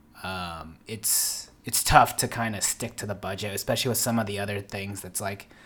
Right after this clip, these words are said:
"Oh, we can give a couple hundred dollars here and there," and, you know, next thing you know, you say that, like, twenty times, and it's already two grand that's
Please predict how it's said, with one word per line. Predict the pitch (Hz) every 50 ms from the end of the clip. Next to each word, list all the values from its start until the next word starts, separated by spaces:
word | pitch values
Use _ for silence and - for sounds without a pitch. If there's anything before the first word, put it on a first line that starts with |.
| - - - - - -
"Oh, | 180 160 143
we | 147
can | 143 - 156 131
give | 117 147 143 131
a | 131 120
couple | - - 135 - - 117
hundred | - 131 123 127
dollars | 120 113 113 117 110 104 107
here | - 120 117
and | 113 110 101
there," | 104 101 101
and, | 104 104
you | 101 101
know, | 101 98 95 95 98
next | 101 110 123 127 -
thing | - 143 131
you | 127
know, | 127 127 123 117 113 110 107 - - - - - - - - - - - - - - - -
you | - 139 131
say | - 160 147 143
that, | 143 135 131 123
like, | 123 117 117 113 - - - - - - - - -
twenty | - - 165 156 147 139
times, | 127 135 147 143 139 131 131 131 120
and | 127 123 123
it's | 123
already | 139 131 127 123
two | 120 - - 139
grand | 131 120 123 117 120 120 120 120
that's | 123 131 - -